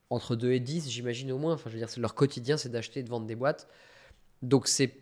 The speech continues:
c'est vraiment, ils ont l'habitude, ils ont les, la, les bonnes banques d'affaires, les machins, ils, ils connaissent le job. Et, euh, et du coup, c'est, la conversation est très pro.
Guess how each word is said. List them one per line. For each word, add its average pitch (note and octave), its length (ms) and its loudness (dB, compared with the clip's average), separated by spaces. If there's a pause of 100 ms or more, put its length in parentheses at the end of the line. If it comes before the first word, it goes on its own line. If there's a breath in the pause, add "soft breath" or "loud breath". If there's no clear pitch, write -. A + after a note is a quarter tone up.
(240)
c'est - 240 2
vraiment, A#2+ 480 2
ils G#2+ 280 -2
ont G#2+ 60 0
l'habitude, C#3 640 0
ils A#2 180 -6
ont - 20 -4
les, G#2 380 -2
la, G2+ 240 -4
les G#2+ 140 -4
bonnes A#2+ 180 0
banques A#2 180 -2
d'affaires, A#2 360 -2
les A2 80 -6
machins, C#3 440 -4
ils, G#2+ 400 -6 (100)
ils A#2+ 80 -16
connaissent B2+ 280 -6
le A#2+ 80 -8
job. D3 220 0 (560 loud breath)
Et, D#3+ 280 10
euh, B2+ 380 6 (160)
et C3 80 -2
du B2 100 -4
coup, E3+ 120 -2
c'est, C3+ 160 6
la A#2+ 120 2
conversation B2+ 420 -4
est D3+ 120 -6
très - 200 -4
pro. C3 260 -8